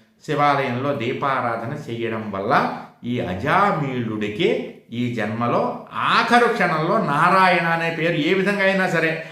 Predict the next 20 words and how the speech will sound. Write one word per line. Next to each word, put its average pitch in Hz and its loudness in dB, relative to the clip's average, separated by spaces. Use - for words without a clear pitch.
అది 123 0
కొడుకుని 151 -2
పిలిచినా, 160 -2
దేవుణ్ణి 156 0
పిలిచినా, 160 -2
తలుసుకోవడం 165 4
అనేటువంటి 139 -4
సంప్రాప్తమైంది. 135 -2
కాబట్టి 104 -4
ఎవరైతే 107 0
దీపారాధన 160 2
చేస్తారో 127 0
వాళ్ళకి 147 0
ఏ 202 4
జన్మలో 208 6
అయినా 185 4
సరే 175 -2
ఆ 190 0
దీపారాధనే 131 -2
కాపాడుతుంది. 104 -6